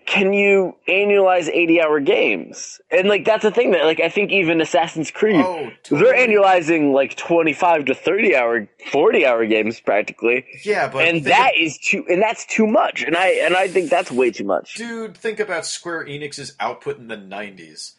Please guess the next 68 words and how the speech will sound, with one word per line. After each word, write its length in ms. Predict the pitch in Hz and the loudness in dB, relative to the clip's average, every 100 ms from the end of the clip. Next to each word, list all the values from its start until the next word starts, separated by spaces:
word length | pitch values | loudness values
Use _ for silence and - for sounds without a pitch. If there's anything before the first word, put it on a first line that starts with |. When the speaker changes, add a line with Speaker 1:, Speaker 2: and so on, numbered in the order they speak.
| _ | _
Speaker 2:
All 220 | - 165 | -6 -2
of 60 | 196 | -2
Speaker 1:
That's 120 | 208 | -2
Speaker 2:
those 140 | 165 135 | -4 -2
Speaker 1:
true. 80 | 147 | 0
Speaker 2:
goddamn 340 | 135 139 131 | 2 0 -4
J 120 | 120 | -6
R 140 | 135 127 | -6 -8
P 140 | 120 | -10
Gs 600 | 104 110 113 113 104 - _ _ | -14 -14 -14 -14 -16 -20 _ _
were 140 | 120 | -16
fucking 380 | - 143 139 131 | -10 -10 -10 -14
insanely 540 | 131 - - 139 139 | -14 -12 -10 -12 -12
long, 340 | 117 120 120 110 | -12 -10 -10 -12
and 140 | 120 | -14
they 80 | 120 | -14
had 280 | 110 120 113 | -8 -8 -8
one 200 | 107 110 _ | -12 -14 _
every 260 | 127 104 98 | -14 -12 -12
goddamn 380 | 101 92 90 87 | -12 -10 -14 -18
year. 220 | 87 - | -20 -16
Like, 360 | 117 120 - _ _ | -12 -12 -14 _ _
Speaker 1:
But 240 | 220 240 180 | 0 0 0
Speaker 2:
like, 240 | 202 208 | 2 2
Speaker 1:
don't 180 | 156 226 | 4 4
Speaker 2:
saying 220 | 247 254 | 4 2
that 220 | 220 226 | 0 -2
they're, 200 | 208 196 185 | -2 -4 -6
they're 280 | 143 170 165 | -10 -8 -8
sa-, 240 | - 175 | -8 -10
saying 300 | 175 185 196 | -8 -10 -10
that 20 | 185 | -10
they're 100 | 185 156 156 | -10 -8 -10
annualizing 840 | 180 160 165 151 185 175 160 214 - | -6 -2 -2 -4 -14 -16 -14 -14 -2
Speaker 1:
Wait, 240 | 220 180 147 | 2 4 2
Speaker 2:
the, 60 | 165 | 0
Speaker 1:
but 180 | 165 165 | 0 0
Speaker 2:
the 80 | 220 | 2
Speaker 1:
don't 20 | |
Speaker 2:
Dark 160 | 202 - | 2 0
Souls 200 | - 175 | -4 -8
formula 360 | - 135 139 143 | -8 -8 -6 -8
is 120 | - | -6
kinda 180 | 120 139 | -8 -8
like 120 | 156 | -10
saying 200 | - 110 | -10 -12
they're, 160 | 127 117 110 | -14 -16 -12
they're 200 | 123 - | -12 -10
annualizing 420 | 98 104 117 117 | -12 -10 -12 -12
a 60 | 135 | -14
J 160 | - 127 | -12 -10
R 120 | 139 | -10
P 120 | 160 | -12
G 220 | - - | -18 -16
or 100 | 82 | -16
something 260 | - 117 90 | -16 -16 -16
like 160 | 87 - | -16 -10
that, 180 | 85 | -10
like, 100 | 92 | -12
from 140 | - 110 | -18 -18
the 80 | - | -12
nineties. 220 | - - | -12 -12
Like, 100 | 117 | -14
it's 100 | 175 | -12
the 60 | 139 | -10
same 320 | - 214 170 | -8 -8 -8
goddamn 380 | 147 139 123 110 | -8 -8 -10 -14
thing. 160 | 101 | -18